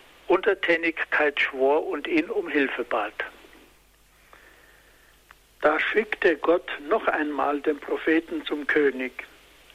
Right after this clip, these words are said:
Speaker 2: Diesmal anscheinend in den königlichen Palast, wo das ganze Königshaus versammelt war. Wir lesen. Der Herr sprach noch einmal zu Achas. Er sagte: "Erbitte dir vom Herrn, deinem Gott, ein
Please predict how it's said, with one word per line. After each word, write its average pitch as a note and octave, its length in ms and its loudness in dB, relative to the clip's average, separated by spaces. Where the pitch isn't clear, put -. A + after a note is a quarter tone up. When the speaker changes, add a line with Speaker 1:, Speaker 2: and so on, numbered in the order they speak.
Speaker 2:
Diesmal G3 640 2
anscheinend F#3 760 -2
in E3 180 -4
den D#3 220 0
königlichen E3+ 680 0
Palast, C#3 420 2
wo D#3 100 0
das D3+ 260 2
ganze E3+ 360 0
Königshaus D#3+ 720 0
versammelt D3+ 640 0
war. A2+ 180 0
Wir D#3 120 0
lesen. D3+ 500 0
Der C#3+ 120 4
Herr F#3 200 4
sprach F3 460 2
noch F3 180 -2
einmal E3 420 0
zu - 180 -2
Achas. - 380 0
Er - 200 2
sagte: - 480 -2
"Erbitte G3 500 0
dir F3+ 220 0
vom D3 260 -6
Herrn, E3 320 0
deinem D#3 380 0
Gott, E3 300 2
ein D3 200 -2